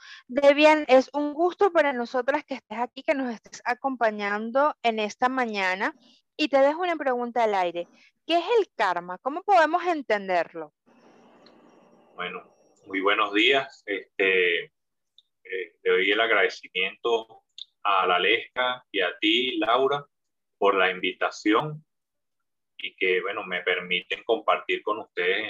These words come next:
Speaker 2: esta mañana para que tratemos de, de desenmarañar un poco este tema de lo que es el karma,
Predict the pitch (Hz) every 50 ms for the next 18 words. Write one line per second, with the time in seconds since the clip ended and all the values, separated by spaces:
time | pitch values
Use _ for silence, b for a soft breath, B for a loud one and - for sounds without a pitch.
0 | 95 90 - - 107 107 104 95 95 92 101 113 131 143 160 165 _ _ _ _
1 | _ _ _ _ _ _ _ _ _ - 98 95 92 - - - - _ - 95
2 | 92 92 92 90 90 - _ _ _ _ _ _ _ _ _ _ _ _ - 98
3 | 98 98 - - 104 98 98 104 110 120 - - _ - 123 117 110 107 101 95
4 | 90 90 - _ _ - 107 101 98 98 - - - 104 98 - - 101 95 95
5 | 95 95 95 98 98 98 107 - _ - 120 110 - - - - - - - _
6 | _ _ _ _ _ _ _ _ _ _ _ _ _ _ _ _ - 107 104 107
7 | 104 104 - _ _ - 117 113 113 113 113 107 101 98 87 82 73 - - _
8 | _ _ _ _ _ _ _ - - - - - 107 104 104 107 120 123 - -
9 | _ _ - 92 92 90 - - - 92 92 92 - - - _ _ - 120 104
10 | 92 - _ - 101 98 95 90 85 -